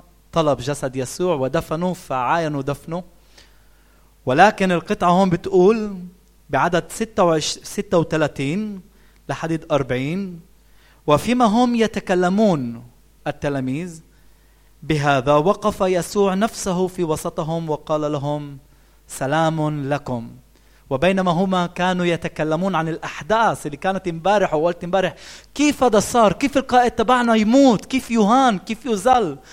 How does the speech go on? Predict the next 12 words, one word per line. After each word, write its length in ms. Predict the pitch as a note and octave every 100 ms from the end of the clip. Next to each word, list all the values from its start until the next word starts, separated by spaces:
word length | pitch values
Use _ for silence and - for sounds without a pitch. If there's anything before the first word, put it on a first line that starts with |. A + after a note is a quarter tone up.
| - -
وين 260 | E3+ A3+ C4+
رجائنا 720 | A3 A3 F#3 C4 A3 F#3+ C3 -
اللي 120 | E3+
وضعناه 440 | D#3+ D#3+ D#3+ E3+ E3+
فيه؟ 480 | - F3+ E3+ E3 D#3 - - _ -
فجأة 280 | D#3 D3
منشوفه 600 | D3 C#3 - D#3 E3 D#3 D3 - _ _ _ _ _ _ -
كل 360 | D3+ D#3+ D3+ B2
رجائنا 600 | B2 A#2+ A#2 B2 D#3 F3 - _ _ _ -
انتهى. 420 | E3 B3 A3 B2 - _ _ _ _ _ _ _ _ -
شفناه 440 | - D#3 - C4
مات، 520 | C#4+ A3 A#3 C4+ B2+